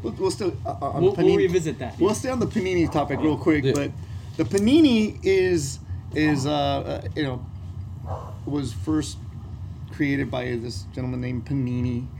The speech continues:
Speaker 1: in the f-, like, fifties, right? Uh, he's, like, has his little newsstand, and the reason why I did my little research on this guy, anyway, so, uh, he's got a newsstand. He, his family's, like, all,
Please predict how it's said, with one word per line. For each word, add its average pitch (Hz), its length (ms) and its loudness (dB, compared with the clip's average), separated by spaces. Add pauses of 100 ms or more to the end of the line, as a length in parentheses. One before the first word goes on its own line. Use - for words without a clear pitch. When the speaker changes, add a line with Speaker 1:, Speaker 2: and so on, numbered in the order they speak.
(440)
Speaker 1:
in 127 160 0
the 117 80 0
f-, - 720 -12
like, - 160 -10
fifties, - 760 -4 (560)
right? 123 280 -6 (260)
Uh, 127 140 -2
he's, 131 280 0
like, 123 200 -6
has 127 400 -4
his 117 80 -6
little 127 160 -4
newsstand, 127 840 -2
and 147 120 -2
the 208 40 -2
reason 202 260 -2
why 123 280 -2
I 123 60 -4
did 131 160 -6
my 131 100 -4
little 117 240 -4
research 113 540 -8
on 104 120 -10
this 104 140 -10
guy, - 200 -10 (520)
anyway, 110 300 -6
so, 123 340 -6 (600)
uh, 131 120 -4
he's 127 180 -2
got 156 140 0
a 143 40 0
newsstand. 151 520 2
He, 156 180 4
his 151 260 0
family's, 151 520 -2
like, 143 200 -6
all, 135 400 -6